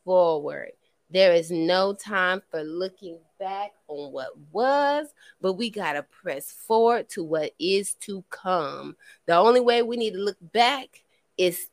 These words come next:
if there's some things that we left unchecked that's prohibiting us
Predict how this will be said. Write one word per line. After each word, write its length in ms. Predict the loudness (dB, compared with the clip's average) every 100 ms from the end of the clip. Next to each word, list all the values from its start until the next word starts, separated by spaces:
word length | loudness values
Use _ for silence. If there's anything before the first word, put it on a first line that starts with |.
| -20 _
if 260 | 2 2 4
there's 460 | 2 4 4 4
some 160 | 0 0
things 360 | 4 6 4
that 200 | 2 2
we 580 | 0 -2 0 2 0 -4 _ _
left 400 | -2 2 2 0 -2
unchecked 800 | 0 0 -4 -2 0 0 -4 -16 _ -4
that's 240 | -4 -4
prohibiting 720 | -10 -12 -4 -2 0 2 0
us 260 | -2 -8